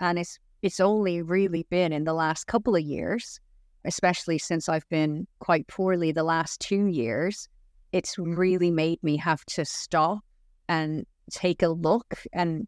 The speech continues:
seriously reflect on where I've been and where I've, where I'm, where I've come from and where I want to go now moving forward.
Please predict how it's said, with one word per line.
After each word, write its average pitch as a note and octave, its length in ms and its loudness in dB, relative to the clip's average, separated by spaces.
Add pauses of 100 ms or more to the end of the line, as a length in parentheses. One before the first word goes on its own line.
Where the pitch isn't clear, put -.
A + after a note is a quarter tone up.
seriously E3+ 640 0
reflect E3 680 0
on D3 300 0 (180)
where E3 280 2
I've D#3 260 -4 (460)
been A3+ 380 4
and D#3+ 200 2
where D3+ 220 0
I've, D3 340 -4 (280)
where E3 200 2
I'm, D#3 260 0 (1000)
where E3+ 180 4
I've D#3 120 -2
come A#3 240 2
from D4+ 500 4
and D#3+ 340 -2
where E3+ 260 0
I D#3+ 120 0
want E3 340 -2
to F3 160 -2
go F#3 460 2 (260)
now F#3+ 300 4
moving G3 400 0
forward. B3 500 0